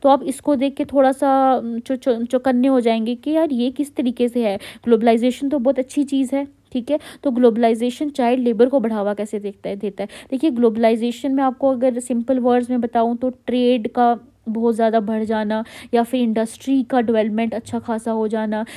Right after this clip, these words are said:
या फिर इंपोर्ट एक्सपोर्ट बहुत ज़्यादा बढ़ जाने, यानी किसी कन-,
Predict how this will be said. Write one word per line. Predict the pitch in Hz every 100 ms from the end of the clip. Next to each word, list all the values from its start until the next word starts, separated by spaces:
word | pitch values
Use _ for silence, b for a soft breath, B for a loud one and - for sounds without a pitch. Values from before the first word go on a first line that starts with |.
| B 240
या | 240
फिर | 269 240
इंपोर्ट | 226 233 247 262
एक्सपोर्ट | 247 - 247 247 214
बहुत | 240 226
ज़्यादा | 220 220
बढ़ | 220 220
जाने, | 202 214 214
यानी | 226 226 247
किसी | 254 - 233
कन-, | 240 226